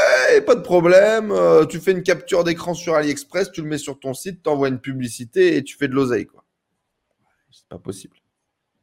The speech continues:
J'avais deux écrans, euh, le deuxième écran, j'ouvre, euh, Shopify, que je connaissais pas non plus à l'époque, parce que l'on travaillait sur WordPress, sur Magento, sur PrestaShop.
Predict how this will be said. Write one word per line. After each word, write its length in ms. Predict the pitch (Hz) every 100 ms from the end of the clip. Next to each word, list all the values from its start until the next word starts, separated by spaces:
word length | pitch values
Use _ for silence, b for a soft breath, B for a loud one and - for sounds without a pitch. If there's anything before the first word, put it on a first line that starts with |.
| _ _ _ _ _ _ _
J'avais 240 | - 104
deux 240 | 101 143 127
écrans, 460 | 113 107 113 151
euh, 60 | 113
le 60 | 92
deuxième 340 | 110 110 110
écran, 500 | 104 92 110 139 120
j'ouvre, 360 | 98 120 117 104
euh, 120 | 101
Shopify, 680 | - 160 139 120 117 101 123 160 _ _ _ _ _ _ _
que 80 | -
je 60 | 107
connaissais 280 | 113 101 101
pas 140 | 110
non 120 | 101
plus 160 | 98 107
à 40 |
l'époque, 540 | 92 87 95 117 - _ _ _ _ -
parce 120 | -
que 80 | 107
l'on 120 | 101
travaillait 300 | 98 90 90
sur 180 | - 90
WordPress, 500 | 87 92 104 104 110
sur 140 | -
Magento, 540 | 98 95 101 92 98
sur 160 | 107 -
PrestaShop. 640 | - 101 98 - 101 147